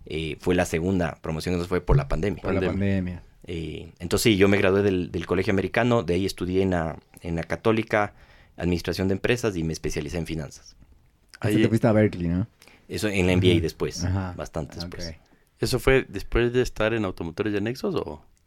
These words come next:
Speaker 1: Me gradué mientras estaba en Automotores y Anexos. O sea, yo terminé el ul-, me parece que el último semestre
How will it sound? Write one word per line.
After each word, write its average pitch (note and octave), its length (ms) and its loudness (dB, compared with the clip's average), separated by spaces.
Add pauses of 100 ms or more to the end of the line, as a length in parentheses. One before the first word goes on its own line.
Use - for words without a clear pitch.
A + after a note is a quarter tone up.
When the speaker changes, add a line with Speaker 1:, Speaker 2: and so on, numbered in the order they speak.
(120)
Speaker 1:
Me G2+ 200 2
gradué G2+ 360 4
mientras A#2+ 340 4
estaba G#2+ 280 2
en F#2 80 2
Automotores D#2 520 -6
y D#2 40 -4
Anexos. - 520 -14 (160)
O - 40 -20
sea, F2 120 -4
yo F2 180 0
terminé F2+ 680 2
el F2+ 100 -4
ul-, A#2+ 240 -2
me G#2 140 -2
parece B2 220 0
que A#2 40 -4
el A2 40 2
último A#2 280 0
semestre C3 600 -2